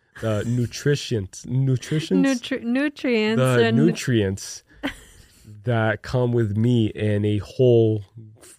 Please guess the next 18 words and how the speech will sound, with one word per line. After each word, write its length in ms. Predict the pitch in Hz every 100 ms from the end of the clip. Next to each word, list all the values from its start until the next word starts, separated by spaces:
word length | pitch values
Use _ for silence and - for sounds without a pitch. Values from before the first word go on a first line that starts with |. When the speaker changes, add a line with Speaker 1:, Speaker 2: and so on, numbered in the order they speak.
| 135 113
Speaker 1:
diet. 480 | 120 107 101 90 -
You 160 | 104
know, 160 | 104 101
like, 160 | 98 107
I 100 | 110
can't 200 | 113 107
even 180 | 95
speak. 320 | 90 - 101 92
It's 140 | -
already 180 | 98 95
late. 300 | 92 92 - - _ - - _ -
Uh, 300 | 110 107 107 - _ _ _ -
in 140 | 143
an 120 | 160
act 280 | 135 139 -
of 160 | 117 107
bitter 260 | 139 156
irony, 600 | 110 120 123 98 95 95